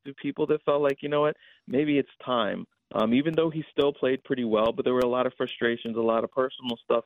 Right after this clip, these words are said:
going on. Um, but, you know, so I don't think anybody expected it was gonna be this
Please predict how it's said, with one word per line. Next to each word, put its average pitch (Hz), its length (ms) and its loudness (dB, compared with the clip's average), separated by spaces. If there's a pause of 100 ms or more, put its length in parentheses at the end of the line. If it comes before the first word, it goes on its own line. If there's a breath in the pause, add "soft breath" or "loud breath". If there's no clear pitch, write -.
going 113 260 0
on. 113 220 2 (380 loud breath)
Um, 120 280 0
but, 185 280 2 (420)
you 131 140 0
know, 151 420 0
so 139 300 2
I 139 100 2
don't 185 180 0
think 196 140 -4
anybody 170 320 2
expected 139 460 -2
it 131 40 0
was 123 100 -2
gonna 123 180 2
be 113 140 -2
this 117 200 2